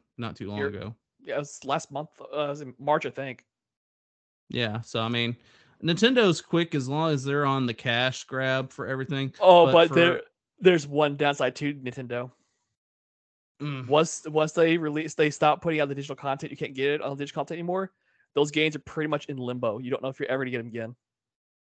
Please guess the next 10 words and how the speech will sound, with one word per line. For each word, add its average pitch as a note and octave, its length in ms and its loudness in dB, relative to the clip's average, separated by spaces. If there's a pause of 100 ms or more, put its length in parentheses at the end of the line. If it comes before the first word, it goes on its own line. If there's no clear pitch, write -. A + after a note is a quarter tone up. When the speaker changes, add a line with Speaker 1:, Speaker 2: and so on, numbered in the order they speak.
(260)
Speaker 1:
Yeah. B2 480 -2 (520)
Speaker 2:
And D#3 240 6
they're D#3 120 8
Speaker 1:
Honestly, E3+ 300 4
Speaker 2:
horrible. F3+ 1040 6
Speaker 1:
Go A2+ 140 4
ahead. B2 200 -4 (300)
Speaker 2:
Horrible G#3+ 680 10
about D#3+ 380 4 (260)
getting, D#3+ 300 0